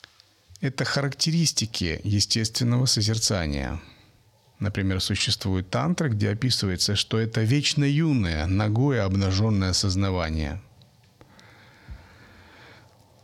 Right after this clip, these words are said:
Чистота означает, что наши клеши растворяются, наши чакры, элементы в теле очищаются,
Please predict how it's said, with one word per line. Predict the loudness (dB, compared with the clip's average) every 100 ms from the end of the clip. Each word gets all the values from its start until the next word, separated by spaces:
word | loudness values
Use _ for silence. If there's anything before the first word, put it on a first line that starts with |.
| -20 -6
Чистота | -2 0 0 -2 0 2 2
означает, | 2 2 2 0 0 0 -4 -12 -18 -20 -20 -6
что | -6 -2 0 2 0 -2 0
наши | 2 2 2 0
клеши | -2 -2 0 0 0 0 0
растворяются, | 0 0 0 0 0 -2 0 0 0 -2 -4 -14 -20 -20 -20 -20 -8
наши | -2 0 0 -2
чакры, | -2 -2 -2 -4 -4 -2 -2 -2
элементы | 0 2 2 0 0 -2
в | -2
теле | -2 0 0
очищаются, | 0 0 0 0 0 0 0 -2 0 -2